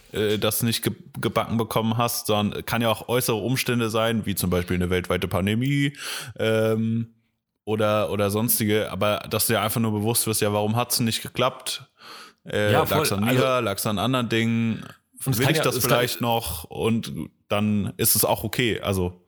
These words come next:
Speaker 2: Ja, und es ist
Speaker 1: so.
Speaker 2: ja auch ganz, ganz banal ja auch einfach dran liegen, dass ich irgendwie, nur weil ich das im Januar mir auf den Zettel geschrieben hab, kann ich ja auch im März feststellen,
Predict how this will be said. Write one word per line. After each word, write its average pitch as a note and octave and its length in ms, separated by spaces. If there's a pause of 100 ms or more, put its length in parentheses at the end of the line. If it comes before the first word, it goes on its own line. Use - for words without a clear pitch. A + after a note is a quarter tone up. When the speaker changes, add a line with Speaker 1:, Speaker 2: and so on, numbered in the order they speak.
Speaker 2:
Ja, E3 200
und B2 100
es A2+ 80
ist B2 80
Speaker 1:
so. - 60
Speaker 2:
ja F#2 60
auch F2+ 60
ganz, D3 260
ganz C3 220
banal B2 420
ja C#3+ 60
auch A#2 80
einfach B2 240
dran A2 280
liegen, B2+ 260
dass A#2 160
ich - 240
irgendwie, A2+ 480 (100)
nur D3 160
weil C#3 100
ich A#2 60
das A#2+ 160
im A2+ 140
Januar B2+ 640 (120)
mir A#2 180
auf G2+ 60
den G2 80
Zettel D3+ 220
geschrieben A#2 400
hab, - 260 (480)
kann B2+ 140
ich B2+ 80
ja C3 100
auch - 200
im A#2+ 360
März A#2+ 300
feststellen, A#2 720